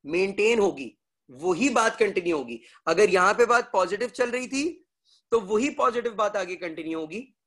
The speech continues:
<clears throat> अगर यहाँ बात नेगेटिव चल रही थी तो वही नेगेटिव बात आगे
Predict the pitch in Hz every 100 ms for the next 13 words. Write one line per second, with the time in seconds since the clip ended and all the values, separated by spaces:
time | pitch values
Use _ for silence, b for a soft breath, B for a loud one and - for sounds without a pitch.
0 | - - - - 226 151 - 170 214 190
1 | 175 220 226 233 208 175 185 240 - 240
2 | 240 247 254 277 - _ _ _ 214 208
3 | 170 214 247 269 240 220 226 185 175 196
4 | - - _ _ _ _ 165 165 165 196
5 | 247